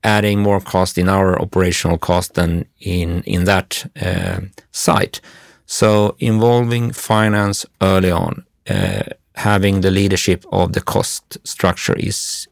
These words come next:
really critical. And, uh, in the end, it's not the team in, in the center of excellence team or whatever you call it that owns the data.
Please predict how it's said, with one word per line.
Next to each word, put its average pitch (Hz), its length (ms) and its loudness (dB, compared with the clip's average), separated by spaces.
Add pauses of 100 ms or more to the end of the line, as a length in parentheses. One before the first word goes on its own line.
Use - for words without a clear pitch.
really 50 540 0
critical. - 540 -2 (800)
And, 95 360 2
uh, 92 320 4
in 139 160 2
the 143 140 4
end, 98 280 2
it's - 240 -4
not 123 180 0 (220)
the 104 120 0 (100)
team 110 640 2 (920)
in, 95 200 0
in 98 200 0
the 92 240 2
center 98 360 0
of 95 60 2
excellence 101 480 0
team 95 280 2
or 90 120 2
whatever 90 320 2
you 92 120 2
call 151 360 2
it - 220 -4
that 95 360 0 (560)
owns 110 440 2
the 98 120 0
data. 98 400 0